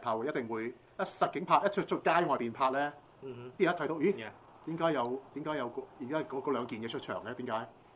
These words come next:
Speaker 1: 一定會劇透，一劇透，<laughs> 街外人望到呢，就始終會爆出嚟㗎。
Speaker 2: 嚇。
Speaker 1: 係啦。
Speaker 2: 同埋另外一樣嘢呢，就係，誒，好多場景呢係冇乜其他人嘅。
Speaker 1: 係。
Speaker 2: 即係你可能係得一兩場係見到有其他人，譬如好似一開始，誒，啲人圍住佢啦，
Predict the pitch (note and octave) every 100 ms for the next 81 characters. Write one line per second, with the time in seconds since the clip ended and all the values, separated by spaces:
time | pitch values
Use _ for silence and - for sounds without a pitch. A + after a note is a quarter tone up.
0 | - G3+ C#3 B2 C#3 B2 C#3 G#3 D#3+ -
1 | E3 D#3 - - - A#3 A3+ - F3 E3+
2 | D#3 D3+ G3 G3+ - - C3+ - E3 E3
3 | D3+ C3+ C3 D3 G2+ G#2 - A#2 - -
4 | A2+ A2 - C3+ C3 C#3+ D#3 F3 C3+ B2+
5 | D3 D3 A#2+ A2+ A2 A2+ A2 G#2+ G#2+ B2+
6 | D3+ D3 D3+ D#3 - - G#2+ F#2+ G#2 A2+
7 | C3 C3+ G#2+ G2 - - C3 F#3+ F#3+ A2+
8 | D3 B2 - - - - - G#2+ G2 -
9 | G#3+ G3 D#3+ D#3 A#2+ E3+ F3+ E3+ B2 C3
10 | G#2+ G#2+ A2 B2+ B2 C3 C3 G2+ G#2+ A2
11 | F#2 B2+ A#2+ - - - - - A#2 A2+
12 | A#2+ C3 C#3+ D3 C#3+ C#3+ A#2+ C3 C3+ C3+
13 | B2 G#2+ G#2 A2 C#3 G2+ G2 A2 B2 B2+
14 | D3 D#3